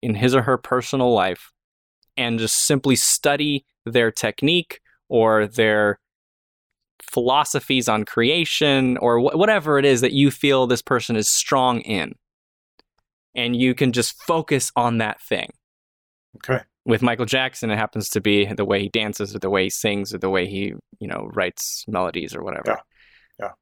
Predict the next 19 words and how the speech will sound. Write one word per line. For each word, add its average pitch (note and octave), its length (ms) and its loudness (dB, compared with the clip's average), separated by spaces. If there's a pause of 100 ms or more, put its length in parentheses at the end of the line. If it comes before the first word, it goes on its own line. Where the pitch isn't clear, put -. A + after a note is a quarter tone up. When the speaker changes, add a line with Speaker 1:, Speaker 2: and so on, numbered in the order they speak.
(180)
Speaker 1:
Before F3 280 2
I D#3+ 80 4
move D#3 360 2
on, B2+ 300 0
do A2+ 80 -2
you A#2 100 4
have A#2+ 260 -2
anything A#2 460 2
to, A2+ 220 -4 (200)
to A#2 100 -4
say A#2 200 2
about A#2 240 2
that? - 200 0
Speaker 2:
Yes, E3+ 380 0
you, E3+ 360 6
you D3+ 340 4
immediately E3 640 4
bring D3+ 340 0
up C3 260 0